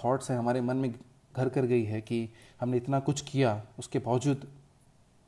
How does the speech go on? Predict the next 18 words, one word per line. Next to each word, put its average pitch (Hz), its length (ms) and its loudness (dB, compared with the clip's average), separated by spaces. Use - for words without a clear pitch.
हमें 127 200 -2
कोई 131 100 2
परिणाम 120 340 0
नहीं 127 180 2
मिला 113 220 2
है। 110 180 -4
तो 131 340 4
मुझे 131 160 0
लगता 135 240 0
है 143 60 4
कि 151 140 -4
कोशिश 147 340 2
करने 139 340 2
से 143 120 0
ही 151 120 6
शायद 127 280 4
जीत 123 240 0
मिलेगी। 113 360 -2